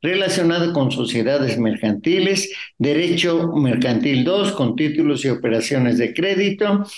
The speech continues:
Derecho de la Propiedad Industrial y de Procedimientos Civiles y Mercantiles, Teoría General del Proceso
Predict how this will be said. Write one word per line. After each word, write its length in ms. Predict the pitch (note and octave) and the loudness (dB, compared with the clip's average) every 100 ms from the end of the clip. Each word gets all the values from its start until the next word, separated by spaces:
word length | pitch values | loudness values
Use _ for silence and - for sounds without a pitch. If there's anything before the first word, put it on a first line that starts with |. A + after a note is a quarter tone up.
| - - - - | -18 -20 -20 -4
Derecho 440 | C3 E3+ G#3+ G#3+ | 0 0 0 0
de 80 | F3+ | 0
la 200 | D#3 D3 | 0 -2
Propiedad 420 | C3+ C3+ C#3+ D#3+ | -2 0 0 2
Industrial 1040 | D#3+ D3 C3 B2 B2 - F3 A3 A3+ A3 - _ _ _ - | 2 4 2 0 -4 0 0 2 0 -2 -8 _ _ _ -4
y 380 | G3+ A3+ - E3 | 0 0 -2 -2
de 160 | E3+ | 0
Procedimientos 960 | E3+ D#3 D3 D3 C3+ D3 F#3+ G3 G3 - | 0 0 2 2 2 2 2 0 0 0
Civiles 500 | C3 D3 E3 E3+ D#3 | 0 2 2 2 2
y 60 | |
Mercantiles, 1080 | C3 B2 B2 A2+ G#2+ - G2+ F2+ F2+ - - - - - - | 2 2 0 -2 -6 -4 -6 -6 -6 -6 -8 -16 -20 -20 -6
Teoría 460 | C#3 B2+ B2 F#3 F#3+ | -2 0 2 2 0
General 500 | F3 C#3+ C#3+ E3 D#3 | 0 2 2 2 2
del 220 | B2+ A#2+ | 0 0
Proceso 600 | C#3 C3+ F#3+ F#3+ G3 G3 | -2 0 0 2 0 -2